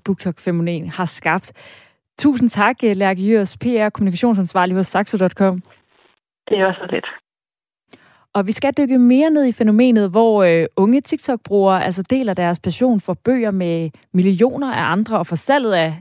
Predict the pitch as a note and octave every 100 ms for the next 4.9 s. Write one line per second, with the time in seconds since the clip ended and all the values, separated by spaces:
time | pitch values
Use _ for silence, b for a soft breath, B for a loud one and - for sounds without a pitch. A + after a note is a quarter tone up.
0 | _ - A3 D#4+ D4+ C4+ C4 B3+ B3+ A#3+
1 | A#3+ A#3+ C4 A3+ A#3 G#3+ - A#3 F#3+ G3
2 | F3 B3+ G3 D#3+ B B B B B -
3 | A#3 A3+ A#3+ G#3+ G#3+ A3 G#3+ G#3+ - D4+
4 | E4+ E4+ G#3 F3+ E3 D#3+ D3+ C#3+ C#3